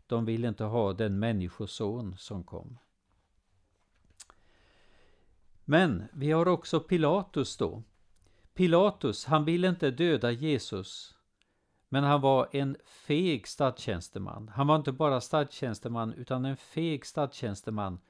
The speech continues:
som valde den lätta men inte den rätta vägen.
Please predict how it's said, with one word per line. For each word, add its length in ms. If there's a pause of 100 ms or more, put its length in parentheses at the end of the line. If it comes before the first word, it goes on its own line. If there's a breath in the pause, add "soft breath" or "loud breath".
(200 soft breath)
som 260
valde 420
den 240
lätta 680
men 340
inte 460
den 240
rätta 420
vägen. 600